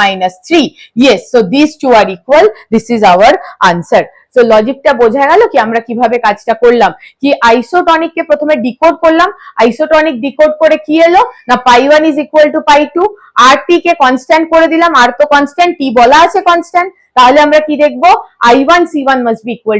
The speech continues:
to আই টু সি টু। তো our answer is three। ডি চেক করো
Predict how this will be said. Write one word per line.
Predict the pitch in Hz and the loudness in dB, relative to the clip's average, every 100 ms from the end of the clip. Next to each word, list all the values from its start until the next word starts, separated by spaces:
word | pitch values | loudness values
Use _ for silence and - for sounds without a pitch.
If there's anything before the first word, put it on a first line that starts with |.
| 208 | -2
to | 370 - _ 202 | -4 -4 _ -2
আই | 196 196 | -2 -2
টু | 226 - | -10 -10
সি | 220 | -10
টু। | 320 330 | -8 -2
তো | 233 | 0
our | 190 208 196 | 0 0 -2
answer | 180 - 208 240 | -6 -8 -6 -2
is | 480 - _ _ | -4 -6 _ _
three। | 370 247 - - | -4 -4 -8 -4
ডি | 285 359 349 | 0 2 0
চেক | 311 - | -4 0
করো | 330 | 2